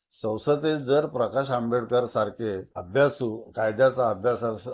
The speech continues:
असलेले, संविधानाचा अभ्यास असलेले नेते जर संसदेत गेले तर त्या मोदीला खांब फोडू शकतात किंवा मोदीचा रक्तदाब वाढवू शकतात. तर या देशामध्ये एक चांगलं नेतृत्व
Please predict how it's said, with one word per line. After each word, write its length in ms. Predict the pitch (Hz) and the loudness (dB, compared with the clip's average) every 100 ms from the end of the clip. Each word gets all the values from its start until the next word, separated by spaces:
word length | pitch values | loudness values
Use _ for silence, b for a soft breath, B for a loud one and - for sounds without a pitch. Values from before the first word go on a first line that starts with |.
| 104 | -6
असलेले, 440 | 104 113 120 113 | -4 -4 -2 -2
संविधानाचा 760 | - 101 113 117 113 113 110 101 | -4 -4 -4 -2 -2 -2 -2 -2
अभ्यास 340 | 90 113 110 | -2 -6 -4
असलेले 420 | 101 110 110 107 | -8 -8 -6 -6
नेते 680 | 104 - 127 - 143 104 104 82 82 | -6 -6 -6 0 0 0 -2 -10 -2
जर 300 | 127 165 170 - _ - | 4 4 4 -8 _ -16
संसदेत 560 | - 117 113 165 165 | -8 -2 4 6 6
गेले 400 | 131 120 113 107 | 4 0 0 -2
तर 360 | 120 - 143 165 151 - | -2 0 2 2 -2 2
त्या 440 | 135 147 165 160 - | 4 4 4 0 -6
मोदीला 880 | 101 117 120 131 156 143 117 131 143 - | -6 -2 -2 0 4 6 4 2 -4 -4
खांब 260 | 120 156 160 | 2 4 4
फोडू 280 | 139 143 | 0 0
शकतात 500 | 135 123 - - 117 117 | 2 0 0 -2 -2 0
किंवा 160 | 135 | 0
मोदीचा 640 | 127 113 110 135 131 127 107 | 0 -2 -4 -4 2 2 2
रक्तदाब 460 | - 147 139 143 | -2 0 4 4
वाढवू 280 | 135 123 117 | 4 2 2
शकतात. 460 | 107 92 - 87 82 | -4 -8 -10 -14 0
तर 220 | 135 147 127 - | 0 0 -8 -8
या 220 | 107 127 | -2 0
देशामध्ये 840 | 104 107 101 135 120 107 101 104 - | 0 -6 0 0 0 -4 -6 -8 -6
एक 120 | 127 - - | -6 -6 -4
चांगलं 380 | 104 110 127 139 | -2 0 0 0
नेतृत्व 680 | 123 104 110 104 107 107 | -2 -4 -6 -6 -4 -4